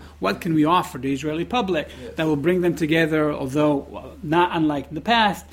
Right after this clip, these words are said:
Speaker 1: And
Speaker 2: Yes.
Speaker 1: I would say that the most dominant political project, not of the right, but of the left, is this multiculturalism.
Speaker 2: So one
Speaker 1: Basically.
Speaker 2: way of putting it, and I, I know it's, uh, it's not the style of argument that you would make, but one,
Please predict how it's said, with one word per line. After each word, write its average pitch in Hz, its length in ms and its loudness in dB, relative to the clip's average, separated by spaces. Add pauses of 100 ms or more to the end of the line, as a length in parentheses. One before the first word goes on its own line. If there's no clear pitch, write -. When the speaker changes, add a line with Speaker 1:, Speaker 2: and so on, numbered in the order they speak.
(200)
Speaker 1:
And 139 100 -2
Speaker 2:
Yes. 165 60 4
Speaker 1:
I 185 40 4
would 185 160 4
say 170 140 0
that 147 160 -2
the 139 80 -2
most 139 340 -2
dominant 143 480 0
political 139 320 -6
project, 131 420 -4
not 135 200 -4
of 131 100 -6
the 175 100 -2
right, 208 220 2
but 131 120 -4
of 135 80 -6
the 214 80 -4
left, 254 240 0
is 196 80 -10
this 185 80 -4
multiculturalism. 147 920 -8 (220)
Speaker 2:
So 185 160 -6
one 208 360 -4
Speaker 1:
Basically. 202 220 -4
Speaker 2:
way 190 60 -6
of 185 240 -12
putting 220 240 -6
it, 151 160 -8
and 151 140 -10
I, 156 180 -10
I 170 40 -8
know 185 180 -6
it's, - 180 -10
uh, 127 500 -6
it's - 140 -16
not 123 160 -10 (800)
the 127 80 -16
style 147 420 -6
of 143 140 -8
argument 131 340 -10
that 113 140 -16
you 240 80 -10
would 185 120 -6
make, 131 160 -12
but 120 180 -14
one, 151 180 -10